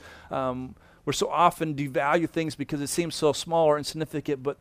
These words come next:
but they're never forgotten. Maybe it's just a, a word, or maybe it's just a text, maybe it's just something in the mail, just to say, "Hey,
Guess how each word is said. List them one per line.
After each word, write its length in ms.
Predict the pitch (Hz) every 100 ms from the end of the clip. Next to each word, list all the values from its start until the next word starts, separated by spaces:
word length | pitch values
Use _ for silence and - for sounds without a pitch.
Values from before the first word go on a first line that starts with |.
| -
but 160 | 143 131
they're 100 | 143
never 280 | 139 147 139
forgotten. 720 | - 127 120 135 123 107 98 - -
Maybe 200 | 156 160
it's 100 | 160
just 220 | 170 -
a, 160 | 131 143 -
a 80 | 135
word, 440 | 120 151 135 127
or 60 | 135
maybe 220 | 151 147
it's 100 | -
just 240 | 151 -
a 60 | -
text, 420 | - 147 135 -
maybe 180 | 143 139
it's 120 | 131
just 160 | 135 -
something 260 | 143 143
in 80 | 139
the 80 | 131
mail, 160 | 135
just 220 | 123 139 -
to 80 |
say, 180 | 143 147
"Hey, 200 | 135 147